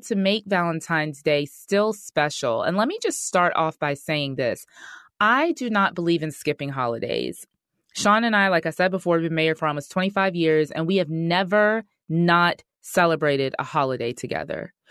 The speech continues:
whether that's an anniversary, a Christmas, a Valentine's Day, each other's birthdays.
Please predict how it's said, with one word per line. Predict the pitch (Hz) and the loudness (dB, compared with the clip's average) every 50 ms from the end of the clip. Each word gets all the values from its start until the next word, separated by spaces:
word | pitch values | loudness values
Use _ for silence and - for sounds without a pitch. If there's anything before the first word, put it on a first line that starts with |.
| - - _ | -20 -8 _
whether | - 165 165 165 160 | 0 2 2 4 2
that's | 160 151 143 - | 2 0 -2 -4
an | 160 151 | -8 -6
anniversary, | - 147 147 147 139 139 151 160 170 - - 202 202 196 196 196 196 196 196 - _ _ _ - | -4 -4 -4 -4 -2 0 0 0 0 -2 -2 0 2 2 2 2 2 0 -2 -6 _ _ _ -18
a | - | -12
Christmas, | - - - 190 196 196 - 208 196 190 185 185 185 - - _ _ _ _ - | -8 -2 0 0 0 -2 0 0 2 2 2 0 -2 -4 -10 _ _ _ _ -8
a | 143 | -6
Valentine's | 151 147 170 170 175 185 190 185 - - 185 175 175 175 160 147 | -2 0 0 0 0 0 -4 -6 -4 -2 -2 0 0 -2 -2 -2
Day, | - 170 165 165 165 165 165 - | 0 0 2 2 2 0 -2 -2
each | 170 165 - | -6 -4 -2
other's | 160 156 151 160 151 139 | -2 0 0 -2 -6 -4
birthdays. | 135 151 139 131 - _ 123 120 110 - - - | -2 0 0 0 -2 _ -4 -4 -4 -4 -8 -12